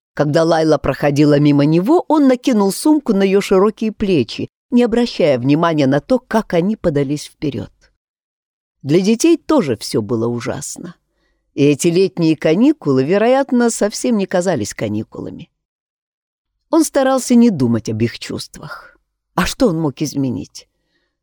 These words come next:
Дебра ушла, и он изо всех сил держался без нее. Он делал, что мог.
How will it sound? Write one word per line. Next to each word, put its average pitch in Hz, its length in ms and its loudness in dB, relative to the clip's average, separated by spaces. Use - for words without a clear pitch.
Дебра 285 380 0
ушла, 285 540 -2
и 147 140 4
он 247 200 4
изо 220 220 0
всех 233 340 0
сил 294 320 0
держался 160 800 -2
без 151 300 -8
нее. 143 420 -8
Он 233 220 2
делал, 294 340 2
что - 280 -2
мог. 185 500 0